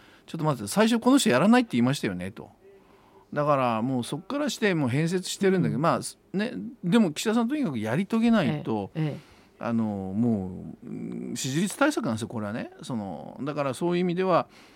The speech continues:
Speaker 1: 何としても成立させたいと、
Speaker 2: はい。
Speaker 1: この思惑が一つ。
Speaker 2: はい。
Speaker 1: で、二つ目は、えー、公明党だと思うんですね、僕取材しててね。
Speaker 2: あー、はい。
Speaker 1: で、やっぱりね、これはかなりやっぱ宗教団体に関する、
Speaker 2: はい。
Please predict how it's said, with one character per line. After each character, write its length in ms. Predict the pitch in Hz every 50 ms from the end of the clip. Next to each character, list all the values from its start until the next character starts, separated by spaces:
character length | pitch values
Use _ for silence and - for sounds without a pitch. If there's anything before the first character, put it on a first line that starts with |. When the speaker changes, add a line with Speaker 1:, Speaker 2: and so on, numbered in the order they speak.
| - _ _ _ - - -
Speaker 1:
何 220 | - 135 143 170 -
と 140 | - 208
し 100 | 175 -
て 80 | - 226
も 340 | 214 185 143 113 90 - - _ _ _ _ -
成 200 | - - 147 117
立 140 | 117 113
さ 120 | - 104 95
せ 100 | - -
た 100 | - 90
い 60 | 80
と、 120 | - -
Speaker 2:
は 40 | 160
い。 60 | 160
Speaker 1:
こ 40 | 147
の 80 | 139 135
思 160 | 131 131 131
惑 220 | 123 120 110 -
が 80 | 113 104
一 180 | 92 - - 92
つ。 100 | - -
Speaker 2:
は 60 | - -
い。 20 | 175
Speaker 1:
で、 60 | 147
二 300 | 139 - - - 220 214
つ 160 | 220 - 226
目 400 | 220 220 220 214 214 196 - - 175
は、 340 | 185 202 196 180 143 - - - - - - - - - - - _ -
え 160 | 131 120 113 98
ー、 40 | - _ _
公 240 | - - 170 170 170
明 160 | 175 165 151
党 160 | 160 160 147
だ 100 | 143 123
と 80 | - 85
思 60 | -
う 0 |
ん 20 | 101
で 20 |
す 60 | 143
ね、 40 | 151
僕 180 | 143 135 117 -
取 160 | - - 175
材 120 | 175 -
し 60 | 165
て 60 | 170 175
て 60 | 180 170 160
ね。 160 | 156 185 226 -
Speaker 2:
あ 40 | 175
ー、 20 |
は 60 | 175 170
い。 20 |
Speaker 1:
で、 60 | 160 - - - _ _ - 180
や 20 |
っ 60 | 175 175
ぱ 80 | 190
り 80 | 180 170
ね、 340 | 165 151 131 107 90 - _ - -
こ 100 | - 175
れ 140 | 180 185 190
は 160 | 190 185 180
か 100 | 180 202
な 120 | 190 180 156
り 40 | 143
や 60 | 135
っ 40 | 151
ぱ 60 | 175
宗 220 | - - 160 151
教 800 | 151 - 160 156 151 147 127 127 131 135 135 127 - 131 135 139 147
団 160 | 151 143 127
体 140 | 127 117 110
に 60 | 104
関 240 | - 127 123 123 117
す 140 | - 123
る、 120 | 110 113 123
Speaker 2:
は 60 | 123
い。 160 | 107 92 87